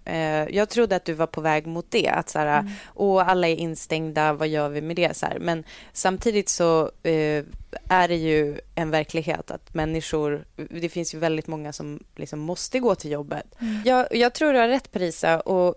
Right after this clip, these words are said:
Speaker 1: det är väl en av ganska många blessings ändå
Speaker 2: Mm.
Speaker 1: som coronaskiten för med sig.
Speaker 2: Men på tal om blessings, vad tror du? Kommer folk uppskatta sina liv när det återgår till det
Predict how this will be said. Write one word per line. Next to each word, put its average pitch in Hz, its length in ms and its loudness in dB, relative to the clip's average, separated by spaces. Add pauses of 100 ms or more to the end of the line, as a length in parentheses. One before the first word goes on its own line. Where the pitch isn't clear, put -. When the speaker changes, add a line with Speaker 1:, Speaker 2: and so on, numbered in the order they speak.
(120)
Speaker 1:
det 220 200 0
är 233 120 4
väl 202 260 2 (100)
en 226 280 4
av 190 160 0
ganska 254 280 0
många 208 520 0
blessings 226 720 -2
ändå 151 380 -2 (140)
Speaker 2:
Mm. 202 100 -8
Speaker 1:
som 190 160 -2
coronaskiten 156 1300 -2 (480)
för 165 220 2
med 208 260 0
sig. - 300 -4 (160)
Speaker 2:
Men 240 100 8
på 262 100 4
tal 302 340 4
om 262 140 4
blessings, 208 800 0
vad 269 120 4
tror - 160 0
du? 254 260 6
Kommer 233 260 2
folk - 260 0
uppskatta 277 580 0
sina 214 300 0
liv 190 480 0
när 196 140 -2
det 190 120 0
återgår 190 520 -2
till 180 240 -6
det 175 60 -6